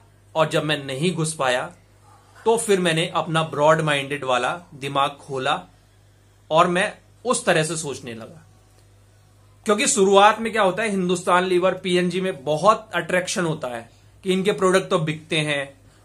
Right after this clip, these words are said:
केवल आप दुकान पे जाके खड़े हो जाओ, ऑर्डर मिलता है, ऑर्डर मिलना ही मिलना है, आपको टाइम से बस बीट में जाना पड़ेगा,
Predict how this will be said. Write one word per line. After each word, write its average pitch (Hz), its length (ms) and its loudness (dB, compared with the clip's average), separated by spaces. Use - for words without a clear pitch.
केवल 190 280 6
आप 185 140 4
दुकान 165 380 2
पे 170 80 0
जाके 165 200 2
खड़े 156 240 0
हो 151 140 0
जाओ, 147 240 4
ऑर्डर 135 280 2
मिलता 131 360 -2
है, 123 340 -4
ऑर्डर 175 340 4
मिलना 160 340 0
ही 170 200 2
मिलना 143 380 0
है, 127 320 -8
आपको 165 340 2
टाइम 170 340 2
से 165 100 -6
बस 165 200 -2
बीट 156 240 -2
में 156 140 -2
जाना 135 320 2
पड़ेगा, 123 500 -2